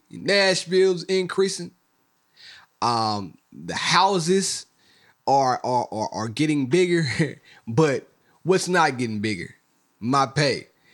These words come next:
Do you see that equation working out?"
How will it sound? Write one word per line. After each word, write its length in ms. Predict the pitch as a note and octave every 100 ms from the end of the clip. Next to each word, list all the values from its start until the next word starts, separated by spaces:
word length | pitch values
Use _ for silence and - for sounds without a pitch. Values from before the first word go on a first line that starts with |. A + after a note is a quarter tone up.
| _ G#2
Do 80 |
you 200 | A#2 D3+
see 400 | E3 - E3+ F#3 F3
that 320 | D3 E3+ -
equation 680 | E3+ D3+ F3 F#3+ F3 E3+ E3+
working 480 | F#3 F#3 F#3 F3+ E3+
out?" 280 | F#3+ -